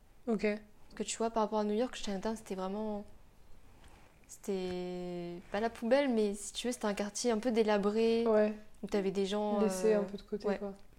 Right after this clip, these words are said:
Speaker 1: Ok. Et est-ce que t'as fait d'autres, euh, d'autres voyages à part les États-Unis, du coup, qui t'ont marqué ?
Speaker 2: Du coup, comme j'avais dit, Japon.
Speaker 1: Mhm.
Speaker 2: On a fait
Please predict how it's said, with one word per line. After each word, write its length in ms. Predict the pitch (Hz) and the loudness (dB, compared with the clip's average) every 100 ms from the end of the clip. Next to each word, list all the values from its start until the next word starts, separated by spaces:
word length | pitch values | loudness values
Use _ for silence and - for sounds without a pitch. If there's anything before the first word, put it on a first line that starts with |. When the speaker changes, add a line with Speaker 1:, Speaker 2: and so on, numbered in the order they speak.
| - 226 | -12 -10
Speaker 1:
Ok. 180 | 214 | -8
Et 920 | 202 196 - - - - - - - 226 | -10 -10 -18 -20 -20 -20 -20 -8 2 4
est-ce 120 | 220 | 4
que 80 | 285 | 4
t'as 160 | 294 | 6
fait 160 | - 202 | 4 2
d'autres, 320 | 208 240 - | 2 0 0
euh, 460 | 208 196 190 190 185 | 4 4 4 4 0
d'autres 280 | 190 220 202 | 0 -2 2
voyages 360 | 202 196 208 | 2 2 2
à 80 | 208 | -2
part 180 | 190 196 | -2 -2
les 180 | 196 190 | -2 -4
États-Unis, 480 | 185 190 196 202 208 | -4 -4 -2 -2 -4
du 160 | 202 | -6
coup, 100 | 202 | -10
qui 160 | 208 - | -14 -14
t'ont 160 | - 202 | -10 -8
marqué ? 400 | 185 - - 208 - - - - - - - - | -8 -10 -16 -16 -18 -20 -20 -20 -20 -20 -16 -8
Speaker 2:
Du 200 | 202 202 | -6 -4
coup, 120 | 240 | -4
comme 200 | 233 226 | -2 -2
j'avais 260 | 214 202 202 | 0 0 -2
dit, 320 | 190 220 214 | -2 -4 -2
Japon. 380 | 196 185 214 277 - - | -2 -4 -6 -8 -12 -8
Speaker 1:
Mhm. 280 | 208 196 214 - - - - - - - - - - - - | -4 -4 -6 -10 -20 -20 -20 -20 -20 -20 -20 -20 -20 -14 -6
Speaker 2:
On 180 | 214 202 | -2 -2
a 380 | 202 202 202 202 | -2 -4 -4 -6
fait 400 | - 214 208 | -2 0 0